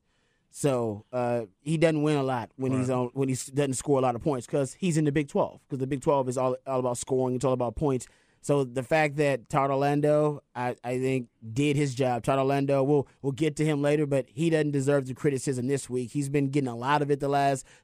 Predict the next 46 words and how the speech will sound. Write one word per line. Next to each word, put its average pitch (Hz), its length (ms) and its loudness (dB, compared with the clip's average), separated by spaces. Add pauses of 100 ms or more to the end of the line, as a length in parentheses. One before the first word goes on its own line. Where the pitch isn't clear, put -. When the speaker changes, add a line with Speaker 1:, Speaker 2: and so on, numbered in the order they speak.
Speaker 1:
few 165 200 2
weeks. 170 300 2 (220)
He 160 100 -4
doesn't 175 140 2
deserve 156 280 2
it 135 60 -2
this 143 180 -2
week. 143 220 -2
He 143 100 -12
needs 139 180 -2
to 127 60 -8
go 143 320 2
have 139 160 0
a 120 40 -8
steak, 156 420 0 (160)
go 135 160 -2
hang 143 300 0
out 143 280 4
with 135 140 0
wifey, 147 520 0
have 139 120 2
a 131 60 -4
good 135 260 0
time, 139 380 0
and 131 100 -2
enjoy 127 300 0
himself. 123 560 -4 (300)
Uh, 139 100 0
he 151 160 2
earned 156 280 2
his 131 160 2
money 131 220 0
this 127 220 -2
week. 120 220 -2 (140)
This 156 440 -2
week, 147 300 2
Todd, 143 440 0
Tom, 151 220 0
Tom 156 240 0
Herman 123 420 -2 (220)
deserves 123 400 0
all 131 180 2
the 120 100 -4
criticism. 110 560 -4
Speaker 2:
Yeah. 160 60 2
Speaker 1:
And, 143 120 0